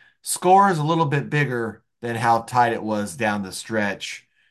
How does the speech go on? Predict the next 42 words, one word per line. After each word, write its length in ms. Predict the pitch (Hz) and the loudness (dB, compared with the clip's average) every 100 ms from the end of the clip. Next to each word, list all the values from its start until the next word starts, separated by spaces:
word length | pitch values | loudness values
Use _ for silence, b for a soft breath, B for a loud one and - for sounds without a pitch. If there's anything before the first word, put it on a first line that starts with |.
| _ _ _ _ _ _ | _ _ _ _ _ _
Just 200 | 127 127 | -8 -6
another 280 | 127 131 135 | -2 0 2
one 180 | 143 139 | 4 4
of 100 | 135 | 2
those 120 | 120 | 0
games. 280 | 139 139 120 | 0 0 0
We 140 | 131 | -2
were 140 | 160 226 | 2 2
only 180 | 311 | 2
favored 360 | 285 180 254 294 | 0 -4 -4 -2
by 180 | 143 113 | 0 -2
ten 220 | - 143 | -2 -2
and 100 | 135 | -2
a 40 | |
half. 300 | 127 135 135 | -2 -2 -4
We 120 | 135 127 | -6 -8
win 280 | 131 196 | -4 -4
by 220 | 165 113 104 | 0 0 -2
ten. 500 | - 101 90 87 - _ _ _ _ _ _ - | -8 -10 -10 -12 -14 _ _ _ _ _ _ -6
Um, 480 | 107 104 101 92 - _ _ _ _ _ _ - | -2 -2 -2 -8 -14 _ _ _ _ _ _ 0
I've 320 | 139 190 175 | 2 2 2
noticed 460 | 151 165 175 143 - | 2 4 4 2 0
something, 380 | 139 113 120 | -4 -4 -6
a 60 | 110 | -8
pattern 460 | 107 127 117 107 101 | -4 0 2 0 -4
here 220 | 101 98 | -6 -6
going 320 | 90 104 104 | -4 -2 -2
into 160 | 98 95 | -4 -6
this 180 | 92 | -10
game. 440 | - 107 98 95 - b b b b _ 131 | -8 -6 -6 -8 -14 b b b b _ -4
B 180 | 151 | -2
J 200 | 196 220 | 2 2
Mack, 400 | 165 139 151 160 | 4 4 2 0
when 100 | 131 | -4
he 140 | 123 156 | -4 -6
plays 400 | 151 160 156 139 | -4 -4 -2 -4
guys 540 | 135 123 127 135 123 | 0 2 2 0 -4
that 160 | 113 104 | -6 -4
are 120 | 98 | -6
super 520 | 87 - 143 143 131 | -8 -4 -4 -2 -2
athletic, 520 | 127 113 123 113 98 | -2 -2 -4 -6 -6
fast, 680 | - - 110 117 113 - - | -8 -2 0 0 -2 -10 -14